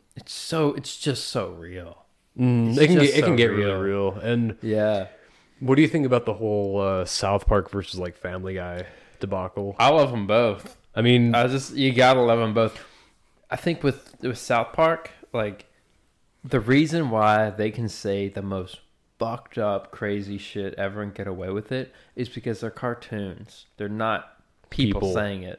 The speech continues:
Speaker 1: Like, they're, they're
Speaker 2: Mm-hmm.
Speaker 1: one step away from people,
Speaker 2: Yeah,
Speaker 1: you
Speaker 2: exactly.
Speaker 1: know? So it's like, oh, we, we think it's, like, okay.
Speaker 2: Yeah, and I mean, <laughs> I, like, I love South Park, but they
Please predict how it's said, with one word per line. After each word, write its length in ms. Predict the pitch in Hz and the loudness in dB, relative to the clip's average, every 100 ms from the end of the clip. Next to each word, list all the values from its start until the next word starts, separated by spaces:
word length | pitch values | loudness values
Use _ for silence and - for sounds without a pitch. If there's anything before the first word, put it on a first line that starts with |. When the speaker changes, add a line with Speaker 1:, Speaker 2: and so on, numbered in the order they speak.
| - | -10
Speaker 1:
Like, 120 | 107 | -4
they're, 160 | 120 117 | 0 2
they're 140 | 113 | 4
Speaker 2:
Mm-hmm. 60 | 123 | 4
Speaker 1:
one 120 | 135 | 2
step 300 | 131 135 127 | 2 -2 -2
away 200 | 117 113 | 0 0
from 180 | 107 101 | 0 -8
people, 480 | 101 104 - 95 - _ - | -6 -6 -6 -16 -16 _ -6
Speaker 2:
Yeah, 180 | 127 95 | -2 -2
Speaker 1:
you 40 | |
Speaker 2:
exactly. 380 | 107 104 98 92 | -2 0 0 0
Speaker 1:
know? 220 | 92 92 90 _ | -2 -4 -10 _
So 200 | - 135 | -2 2
it's 140 | 127 143 | 4 4
like, 160 | 127 120 | 0 2
oh, 240 | 120 113 120 | 2 2 0
we, 180 | 127 | -2
we 220 | 127 139 135 | 2 2 2
think 240 | 143 123 | 0 -2
it's, 120 | 117 110 | -2 -4
like, 120 | - | -2
okay. 640 | 104 98 - 90 - - - | -2 -2 -4 -6 -6 -10 0
Speaker 2:
Yeah, 420 | 131 117 98 95 | 4 4 2 -2
and 360 | 104 110 107 - _ - - - 135 139 | -4 -4 -6 -10 _ -16 -14 -10 -2 6
I 60 | |
mean, 280 | 156 170 151 - | 8 6 2 -14
<laughs> 120 | - | -12
I, 180 | - - | -8 -4
like, 160 | 175 160 | -2 4
I 80 | 180 | 6
love 260 | 139 135 | 8 4
South 320 | - 113 113 - | 4 0 0 -2
Park, 400 | 135 135 - _ - - | -2 -2 -4 _ -20 -8
but 120 | 120 143 | -2 8
they 200 | 160 | 8